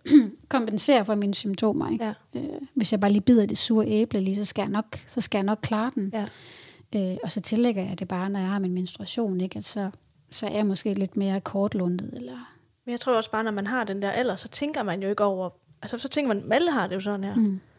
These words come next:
Speaker 3: Altså,
Speaker 2: Jo,
Speaker 3: øh,
Speaker 2: men jeg t-, jeg tænker mere på de forældre, som jo godt ved, at
Speaker 3: Ja,
Speaker 2: der er
Speaker 3: ja.
Speaker 2: piger, der har det svært, og som måske ikke lige vil gøre noget, fordi de tænker,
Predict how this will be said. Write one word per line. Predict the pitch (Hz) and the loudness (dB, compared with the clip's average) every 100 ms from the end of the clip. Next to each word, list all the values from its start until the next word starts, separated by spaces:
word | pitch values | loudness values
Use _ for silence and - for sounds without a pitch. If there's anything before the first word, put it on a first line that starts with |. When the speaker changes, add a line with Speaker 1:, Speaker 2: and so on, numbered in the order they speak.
| _ - _ _ _ - | _ -20 _ _ _ -8
Speaker 3:
Altså, | 214 - 208 208 226 | -4 -2 -4 2 6
Speaker 2:
Jo, | 254 | 8
Speaker 3:
øh, | |
Speaker 2:
men | 220 214 | 8 2
jeg | 208 | 0
t-, | - - | -2 0
jeg | 226 | 0
tænker | 240 220 | 4 4
mere | 214 262 | 6 6
på | 254 | 4
de | 240 | 0
forældre, | 220 226 202 175 | 0 0 2 -2
som | 190 | 0
jo | 190 | 2
godt | 196 - | 0 2
ved, | 208 196 - _ _ _ _ - - | 0 0 -4 _ _ _ _ -20 0
at | 202 | 4
Speaker 3:
Ja, | 277 | 6
Speaker 2:
der | 202 | 6
er | |
Speaker 3:
ja. | 202 | 4
Speaker 2:
piger, | 220 214 | 4 4
der | 208 | 2
har | 170 185 | 2 0
det | 165 | 2
svært, | - 185 - - - - - | -2 -2 -8 -12 -20 -20 -6
og | 220 | 0
som | 220 | 2
måske | 220 214 269 | 2 0 2
ikke | 240 | 2
lige | 226 | 0
vil | 214 | -2
gøre | 208 208 | 0 0
noget, | 208 175 | 0 -2
fordi | 160 | -4
de | |
tænker, | - 196 | -2 -2